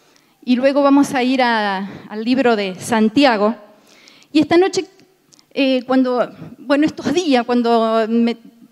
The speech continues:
me enteré que tenía que predicar, el Señor comenzó a hablar a mi corazón y yo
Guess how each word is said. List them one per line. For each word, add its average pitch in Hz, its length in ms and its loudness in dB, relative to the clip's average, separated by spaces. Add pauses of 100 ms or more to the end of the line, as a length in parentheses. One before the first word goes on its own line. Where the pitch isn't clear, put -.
me 233 180 0
enteré 233 280 -2
que 277 100 -8
tenía 247 360 0
que 240 120 -6
predicar, 208 640 -4 (720)
el 247 100 0
Señor 311 400 0
comenzó 277 400 0
a 311 40 2
hablar 311 200 0
a 285 60 0
mi 254 100 2
corazón 233 460 -2
y - 20 2
yo 277 140 -6